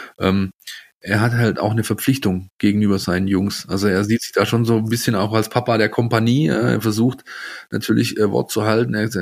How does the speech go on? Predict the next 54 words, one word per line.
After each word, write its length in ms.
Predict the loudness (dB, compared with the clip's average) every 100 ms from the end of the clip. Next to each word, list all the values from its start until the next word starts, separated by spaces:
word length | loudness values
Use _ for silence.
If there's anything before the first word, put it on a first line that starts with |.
| -8 -12 -18 -6
das 140 | -2
hat 120 | 0 0
er 140 | -2 0
erst 180 | -4 0
kürzlich 400 | -2 0 -2 -2
sehr 200 | 0 2
deutlich 380 | 4 0 -2 -4
gemacht, 300 | 0 0 0
indem 140 | 0
man 100 | 0
sich 140 | 0 -4
ein 60 |
Stück 240 | -2 -2 2
weit 200 | 0 0
von 100 | -2
den 140 | 0
handelnden 320 | 2 2 0
Protagonisten 500 | 0 0 2 0 -2
unabhängig 520 | 0 0 2 0 -2
platz-, 280 | -2 -2 -2
äh, 180 | 0 -2 -2 -16 _ -2
positioniert 460 | -2 0 0 2
hat, 60 | 2
indem 140 | 0
man 100 | 0
sagt, 160 | -2 -4
ich 120 | -6
kann 160 | -2 0
doch 120 | 0
jetzt 200 | -2 -2
nicht 200 | -6 -6 -18 -20 -18 -20 _ _ _ -14 -2
gehen. 280 | 2 2 0
Äh, 200 | 0 2
ich 160 | 2
habe 100 | 0
mit 140 | 0 0
den 100 | 2
Leuten 300 | 2 2 0
wie 100 | -2
Ahamada 520 | 2 2 2 2 2
und 160 | 0 -2
Cissé 300 | -4 0 0
und 80 | 2
so, 140 | 0
mit 140 | 2
denen 140 | 0 2
habe 120 | 0
ich 120 | -2
einen 60 | -4
klaren 280 | 0 0 0
Plan 260 | 0 2
ausgemacht 540 | 0 -2 0 0 -2 -4
über 160 | 0
Jahre. 480 | 2 2 2 2 0